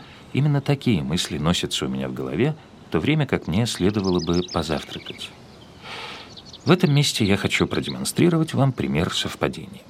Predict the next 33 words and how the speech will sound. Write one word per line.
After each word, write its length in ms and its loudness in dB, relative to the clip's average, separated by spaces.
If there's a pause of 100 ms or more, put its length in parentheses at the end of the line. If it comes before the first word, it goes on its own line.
(440)
Вот 380 2
я 180 6
работал 640 2
над 200 0
созданием 760 0
денег. 300 -2 (480)
Так 180 0
вот, 240 -10 (560)
ко 100 0
мне 140 6
подошла 460 2
официантка 880 -2 (340)
и 80 6
объяснила, 720 2 (340)
что 220 0
на 140 6
обратной 460 4
стороне 440 0
счёта 460 2
за 140 0
мой 160 -2
завтрак 580 -2 (260)
есть 360 2
код, 440 2 (400)
который 440 4
я 140 6
могу 220 2
вставить 580 2
в 80 -6
форму 640 4
на 160 0
интернет-страничке 1040 0
ресторана 640 0